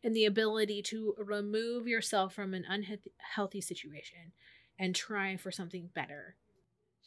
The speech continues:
And that takes a lot of strength, and it takes a lot of,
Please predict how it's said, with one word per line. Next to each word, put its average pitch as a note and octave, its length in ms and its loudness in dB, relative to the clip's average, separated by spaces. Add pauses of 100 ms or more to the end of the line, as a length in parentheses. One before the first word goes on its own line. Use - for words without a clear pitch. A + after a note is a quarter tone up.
(640)
And G3 360 2
that F#3+ 200 2
takes G#3 280 -4
a G#3 240 -4
lot F3+ 560 4
of D#3 80 -8
strength, D3+ 440 -2
and F#3+ 140 -6
it E3 100 -8
takes G3 320 -2
a F#3+ 80 0
lot G3+ 840 4
of, E3 460 -6